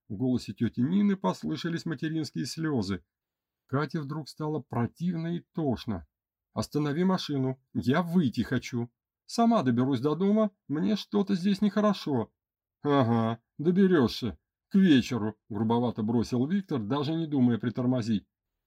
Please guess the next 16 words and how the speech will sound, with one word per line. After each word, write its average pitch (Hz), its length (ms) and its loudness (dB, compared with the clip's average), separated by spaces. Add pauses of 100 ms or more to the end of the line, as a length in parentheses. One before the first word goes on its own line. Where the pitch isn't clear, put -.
(280)
«А 190 140 4
ты, 247 180 2
Катенька, 110 580 -6 (180)
всё 226 220 2
одна?» 240 400 4 (240)
приторно-ласково 135 880 -2
спросила 123 500 -2
тётя 123 300 -2
Люся, 165 480 -2 (140)
явно 190 400 0
желая 170 400 -2
разведать 160 500 -4
обстановку 151 600 -4
на 156 100 -2
другом 147 400 2
фронте. 110 480 -2